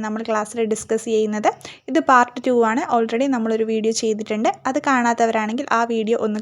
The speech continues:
കാണുക. അപ്പോൾ നമുക്ക് ക്ലാസ്സിലോട്ട് കിടക്കാം. ലോകത്തെ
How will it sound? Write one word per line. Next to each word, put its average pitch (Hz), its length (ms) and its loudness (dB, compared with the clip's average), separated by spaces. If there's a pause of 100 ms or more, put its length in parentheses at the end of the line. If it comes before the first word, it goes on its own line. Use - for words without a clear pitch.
കാണുക. 208 300 -2 (500)
അപ്പോൾ 311 220 4
നമുക്ക് 240 300 0
ക്ലാസ്സിലോട്ട് 214 500 -2
കിടക്കാം. 208 280 -2 (760)
ലോകത്തെ 392 520 6